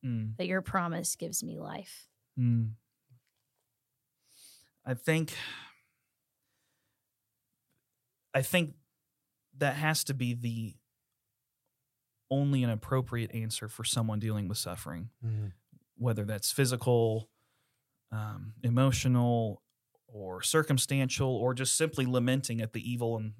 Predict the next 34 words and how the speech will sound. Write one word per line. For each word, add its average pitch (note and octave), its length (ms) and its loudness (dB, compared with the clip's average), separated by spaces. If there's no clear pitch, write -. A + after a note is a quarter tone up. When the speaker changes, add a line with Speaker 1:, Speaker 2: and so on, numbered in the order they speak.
Speaker 1:
in B2+ 120 2
the A2+ 80 2
world. A2+ 360 4
Speaker 2:
Mm-hmm. F#2+ 120 -6
Speaker 1:
Good B2 80 0
night. B2 340 2
Um, A2 320 -6
we A#2 80 -8
just - 180 -2
had B2 180 4
a, G#2 240 0
a, G#2+ 320 -6
a, G#2 180 -6
a A2+ 60 -8
school C3+ 240 0
shooting A2 420 -6
last A2+ 280 -8
week A#2+ 200 -4
in G#2+ 80 -8
Speaker 3:
Mm-hmm. A#2 80 -2
Speaker 1:
Nashville. A2+ 500 -6
Um, A#2 380 -2
just - 220 -2
the, A2 180 -6
the, A2+ 160 -2
the A2 120 -2
darkness A#2 760 2
you A2+ 60 -10
feel. A2+ 500 -8
What B2 180 0
truth D3 320 -2
can A2+ 160 -2
calm B2+ 300 -2
that, F2+ 320 -8